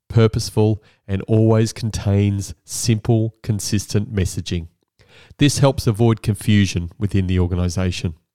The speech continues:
Have you ever heard of a person leaving an organisation because the leader communicates too much? Leaders must communicate, communicate, communicate. My second key takeaway.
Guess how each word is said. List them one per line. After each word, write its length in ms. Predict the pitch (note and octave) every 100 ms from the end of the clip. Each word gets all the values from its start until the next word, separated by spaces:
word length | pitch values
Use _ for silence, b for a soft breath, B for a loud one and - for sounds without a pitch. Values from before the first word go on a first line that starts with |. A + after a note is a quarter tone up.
| _ _ b b b b b
Have 160 | - A2+
you 100 | C3+
ever 160 | D#3 C#3+
heard 220 | C3+ B2+
of 80 | A#2
a 60 |
person 560 | - A#2 G#2+ - F#2+ G2+
leaving 380 | A2+ A#2 A#2+ A#2
an 80 |
organisation 920 | G#2+ G#2+ G#2 G2 F#2 F#2+ F#2 - E2+ -
because 340 | G#2 F#2+ G#2 F#2
the 100 | F#2+
leader 300 | F#2 G2+ F#2+
communicates 720 | - G2 F#2+ F#2+ - F#2+ -
too 240 | - G2+
much? 460 | F#2 E2+ - - - _ _ _ _ _ _ _ _ _ _ -
Leaders 460 | G#2 A#2 B2+ A#2
must 240 | A2 G#2 -
communicate, 720 | G2+ G2+ A2 A2+ - A2+ - _ _ -
communicate, 680 | G2+ G2 G2 G2 G#2 F#2+ - _ -
communicate. 640 | F#2+ F#2 F2 E2+ F#2 F2 _ _ _ _ _ _ _ _ _ _ _ _ _ _ _ _ -
My 120 | D3
second 600 | - - A#2 - A2 G#2
key 240 | - G#2+ G2
takeaway. 680 | G2+ F#2+ - G2 F2+ F2